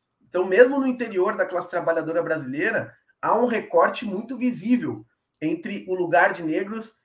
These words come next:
e o lugar dos brancos. E as instituições que surgiram a partir daí, o que não estaria, digamos assim, é, incluído nessa estrutura, como o Muniz Sodré tenta desenvolver, né, pelo menos na entrevista, obviamente, não li o livro,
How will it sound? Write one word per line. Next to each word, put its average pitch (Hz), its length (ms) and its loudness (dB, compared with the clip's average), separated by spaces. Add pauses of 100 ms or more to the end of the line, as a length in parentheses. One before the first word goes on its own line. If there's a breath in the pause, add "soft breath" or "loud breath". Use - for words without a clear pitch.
(120)
e 170 100 -8
o 190 80 -4
lugar 175 320 4
dos 175 140 -10
brancos. 180 540 -6 (360)
E 180 340 -6
as 254 280 8
instituições 247 1160 -2 (320)
que 196 140 -12
surgiram 185 500 -4
a 175 120 2
partir 165 360 0
daí, 151 520 0 (260)
o 147 160 -4
que 180 260 -4
não 180 160 4
estaria, 196 460 0
digamos 156 320 -2
assim, 156 480 -4 (260 loud breath)
é, 135 540 4 (480)
incluído 165 420 0
nessa 175 220 0
estrutura, 180 500 -6
como 165 260 -6
o 156 200 -4
Muniz 156 300 -4
Sodré 147 520 2 (240)
tenta 160 520 0
desenvolver, 151 720 -2 (420 loud breath)
né, 156 200 -2
pelo 131 200 -4
menos 175 220 -4
na 160 60 -2
entrevista, 139 500 -6
obviamente, 127 460 -6
não 123 100 -6
li 131 100 -4
o 135 60 -6
livro, 226 320 -6